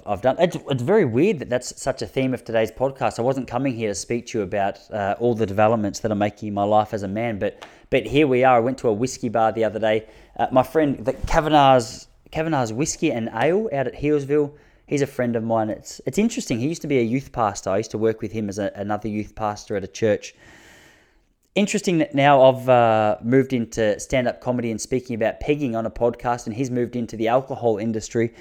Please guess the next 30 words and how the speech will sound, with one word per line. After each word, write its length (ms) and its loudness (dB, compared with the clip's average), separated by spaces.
Together, 320 4
we've, 280 2
we've 180 4
drifted 400 -2
a 60 -4
fair 320 0
way 400 2
from 200 -4
where 220 2
we 140 -2
thought 520 0
our 140 0
futures 560 -8
was 160 -8
gonna 220 0
lay. 320 -2
Or 80 -6
gonna 200 0
lie. 380 2
Gonna 220 2
lead 480 0
is, 180 -12
is, 180 -12
is 160 -12
what, 220 -14
what 100 -10
I'm 100 -10
trying 220 -8
to 60 -10
say. 320 -6